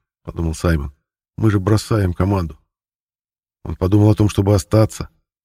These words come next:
Если он сдастся людям Альянса, они не станут слишком тщательно осматривать груз.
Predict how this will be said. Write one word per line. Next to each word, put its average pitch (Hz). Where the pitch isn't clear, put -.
Если 92
он 117
сдастся 104
людям 107
Альянса, 113
они 110
не 110
станут 123
слишком 107
тщательно 95
осматривать 92
груз. 92